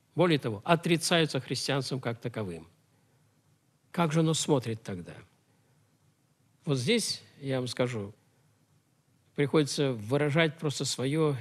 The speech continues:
изумление, просто изумление, и прямо признать, что действительно изволися Духу Святому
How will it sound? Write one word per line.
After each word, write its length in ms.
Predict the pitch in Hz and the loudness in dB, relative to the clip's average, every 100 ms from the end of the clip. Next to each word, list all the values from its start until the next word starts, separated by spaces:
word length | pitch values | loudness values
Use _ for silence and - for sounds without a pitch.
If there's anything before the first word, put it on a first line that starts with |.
| - | -4
изумление, 1000 | 170 139 147 147 190 220 196 139 98 82 - _ _ _ _ _ - _ _ | 0 4 6 6 6 6 6 4 0 -6 -16 _ _ _ _ _ -20 _ _
просто 280 | 160 147 156 | -2 2 0
изумление, 800 | 139 156 156 180 160 107 87 - - _ _ _ _ _ _ _ _ | 2 4 6 6 6 4 -4 -12 -20 _ _ _ _ _ _ _ _
и 540 | 135 143 139 135 127 - _ | -2 2 4 2 0 -8 _
прямо 600 | 160 175 175 160 147 131 - - | 4 4 6 4 2 0 -4 -2
признать, 760 | 143 120 123 117 98 - - _ _ _ _ _ _ _ | 0 0 0 -2 -2 -8 -20 _ _ _ _ _ _ _
что 240 | - - 143 | -16 -2 2
действительно 920 | 135 117 202 208 202 180 175 151 135 - _ _ _ _ _ _ - | 2 0 0 0 2 2 4 2 -2 -12 _ _ _ _ _ _ -2
изволися 720 | 151 117 131 160 151 - 143 | 0 2 2 4 4 4 0
Духу 420 | 117 196 190 170 | 4 4 4 2
Святому 800 | - 139 131 - 110 98 90 82 | 2 0 -2 0 -2 -2 -6 -8